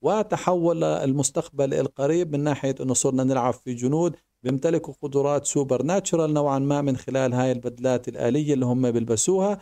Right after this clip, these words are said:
الإكسو سوتس. شفنا قصة جميلة جدا مع عنصر صراحة كان جدا جميل في هاي اللعبة، وهو عنصر الشخصية الشرير اللي كان موجود، جوناثان آيرونز.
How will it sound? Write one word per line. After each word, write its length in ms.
الإكسو 420
سوتس. 400
شفنا 340
قصة 360
جميلة 440
جدا 460
مع 320
عنصر 280
صراحة 400
كان 280
جدا 280
جميل 360
في 180
هاي 220
اللعبة، 320
وهو 160
عنصر 280
الشخصية 520
الشرير 540
اللي 120
كان 240
موجود، 460
جوناثان 420
آيرونز. 440